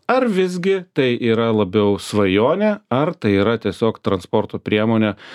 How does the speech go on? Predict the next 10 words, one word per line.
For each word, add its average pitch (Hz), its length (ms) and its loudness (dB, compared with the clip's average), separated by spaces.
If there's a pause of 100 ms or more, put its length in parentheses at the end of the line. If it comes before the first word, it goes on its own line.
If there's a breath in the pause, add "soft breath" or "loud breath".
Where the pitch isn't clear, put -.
(180 loud breath)
kurią 107 360 0
reikia 98 340 0
nusipirkti 98 640 -4
labai, 92 320 2
labai 98 240 0
racionaliai? 101 640 0
Kas 247 320 -4
yra 117 160 0
madingiau 107 640 0
dabar 90 320 -2